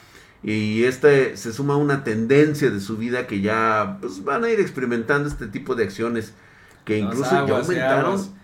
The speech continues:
Speaker 1: cuarenta por ciento.
Speaker 2: El tema de, el tema de anuncios es muy diferente al tema de, de que ya estén cobrando, de que ya estén facturando.
Speaker 1: Exactamente,
Speaker 2: Entonces,
Speaker 1: no
Speaker 2: por
Speaker 1: es
Speaker 2: una cuestión así como de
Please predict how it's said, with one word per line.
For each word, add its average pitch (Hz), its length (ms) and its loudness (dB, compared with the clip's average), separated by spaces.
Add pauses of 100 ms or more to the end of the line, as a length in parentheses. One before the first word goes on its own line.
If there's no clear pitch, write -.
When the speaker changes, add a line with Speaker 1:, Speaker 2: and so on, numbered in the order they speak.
(100)
Speaker 1:
cuarenta 110 460 -4
por 156 140 0
ciento. 143 60 0
Speaker 2:
El 139 60 6
tema 135 140 0
de, 127 60 -4
el 120 140 -6
tema 151 240 -2
de 147 120 0
anuncios 160 680 -2
es 127 100 -10
muy 135 160 -4
diferente 123 420 -8
al 120 140 -10
tema 117 320 -8
de, 98 300 -8 (320)
de 101 160 -10
que 101 100 -8
ya 113 120 -8
estén 127 240 -10
cobrando, 135 500 -4
de 104 140 -8
que 104 80 -12
ya 107 40 -8
estén 113 220 -12
facturando. 120 480 -10
Speaker 1:
Exactamente, 101 760 0
Speaker 2:
Entonces, 101 260 0
Speaker 1:
no 107 120 0
Speaker 2:
por 113 100 2
Speaker 1:
es 110 120 2
Speaker 2:
una 175 180 2
cuestión 165 340 -4
así 160 220 -6
como 143 280 -4
de 120 240 -6